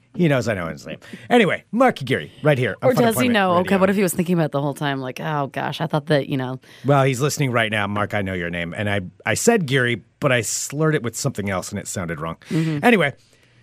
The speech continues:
Speaker 1: he's fantastic.
Speaker 2: He is.
Speaker 1: All right, so did
Speaker 2: I
Speaker 1: you
Speaker 2: love
Speaker 1: have
Speaker 2: that
Speaker 1: s-
Speaker 2: song, too. That was, like,
Speaker 1: It's a really good
Speaker 2: that's
Speaker 1: song.
Speaker 2: my,
Speaker 1: Yeah.
Speaker 2: that is the definition of my kind
Speaker 1: Yeah.
Speaker 2: of, like, chilling out or, like, walking around or painting music.
Speaker 1: Yeah.
Speaker 2: Like, I love it. So I'm taking one of these, which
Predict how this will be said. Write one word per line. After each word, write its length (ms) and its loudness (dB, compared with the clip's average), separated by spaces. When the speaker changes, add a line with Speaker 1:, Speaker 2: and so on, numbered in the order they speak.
Speaker 1:
he's 260 0
fantastic. 560 -2
Speaker 2:
He 80 4
is. 240 -4
Speaker 1:
All 220 6
right, 180 0
so 460 4
did 100 0
Speaker 2:
I 80 6
Speaker 1:
you 80 6
Speaker 2:
love 100 6
Speaker 1:
have 80 4
Speaker 2:
that 140 4
Speaker 1:
s- 60 -6
Speaker 2:
song, 360 2
too. 220 0
That 140 -2
was, 180 -2
like, 240 -2
Speaker 1:
It's 160 0
a 40 -2
really 200 -4
good 60 -2
Speaker 2:
that's 220 4
Speaker 1:
song. 80 -2
Speaker 2:
my, 280 2
Speaker 1:
Yeah. 180 2
Speaker 2:
that 40 4
is 120 -2
the 140 4
definition 480 0
of 80 -2
my 260 -2
kind 240 0
Speaker 1:
Yeah. 40 2
Speaker 2:
of, 80 -4
like, 200 -2
chilling 340 2
out 220 0
or, 100 2
like, 220 -2
walking 300 0
around 240 0
or 80 -2
painting 440 -4
music. 380 -4
Speaker 1:
Yeah. 240 -2
Speaker 2:
Like, 140 -4
I 120 -2
love 200 -4
it. 240 -4
So 100 -4
I'm 100 -2
taking 300 -4
one 120 -2
of 60 -4
these, 160 -4
which 180 -2